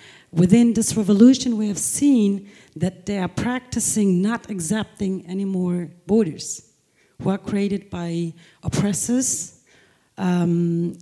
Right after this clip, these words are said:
and those who, um, have their profit, uh, from it. And actually, to the point, I would like to add, uh, the point of, um, yeah, autonomous, autonomacy. That's about actually, um, the whole,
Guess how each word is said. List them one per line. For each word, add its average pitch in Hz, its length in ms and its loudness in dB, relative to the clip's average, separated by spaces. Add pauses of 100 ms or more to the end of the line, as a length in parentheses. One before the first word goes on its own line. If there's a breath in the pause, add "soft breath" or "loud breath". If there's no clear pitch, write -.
and 180 180 -2
those 190 600 2
who, 170 420 -2 (480 soft breath)
um, 175 840 -2
have 180 340 -6
their 160 120 -2
profit, - 680 -4 (360)
uh, 160 200 -8
from 156 260 -4
it. 147 140 -8
And 160 140 -12
actually, 185 600 -4 (300 loud breath)
to - 60 -10
the 190 100 -2
point, 220 480 2
I - 40 -12
would 185 120 -10
like 180 280 -10
to 165 340 -8
add, 170 340 -12
uh, 165 220 -10
the - 100 -12
point 170 340 -4
of, 156 120 -10 (580 loud breath)
um, 147 400 -6 (120)
yeah, 170 220 -12
autonomous, 214 720 -2 (200)
autonomacy. 190 720 -6 (440 loud breath)
That's 202 260 -4
about 190 540 -2 (240)
actually, 208 680 -4
um, 175 360 -4
the 185 100 -6
whole, 175 400 -2